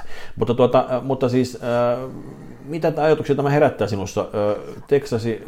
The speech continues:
jo-, siellä jopa joku syytti tästä, tota, Green New Dealia tästä, joka on se ehkä huvittavinta, mitä voin kuvitella selityksestä tästä, mutta mitä mieltä sinä olet tämmöisestä reguloimattomasta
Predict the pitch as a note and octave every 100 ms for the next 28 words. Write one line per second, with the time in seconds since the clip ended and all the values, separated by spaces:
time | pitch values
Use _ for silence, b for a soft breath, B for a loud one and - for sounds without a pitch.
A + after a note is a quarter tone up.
0 | G2+ G#2 - G#2 G2 A2+ A2 A2+ A2+ G2+
1 | G#2 F#2+ - - G2 E2 F2 - F2+ A2
2 | A2+ G2 G#2+ G#2+ G2+ G2 A#2 A2 F#2 E2
3 | F2 - - F2+ F#2 F#2 - - F#2 F2+
4 | E2 F2+ E2 D#2+ D#2+ D2+ - - E2+ F#2
5 | E2+ D#2 D2 - D2+ D#2 - - - D#2+
6 | E2 - F2+ B B B B - A#2+ B2
7 | G#2+ G2 G#2 A2 A2 G2 - F#2 G2+ F#2+
8 | F#2 F#2 F#2+ F2 - B B B - B2+
9 | B2+ A2+ G2+ F#2 - F#2+ F#2+ - -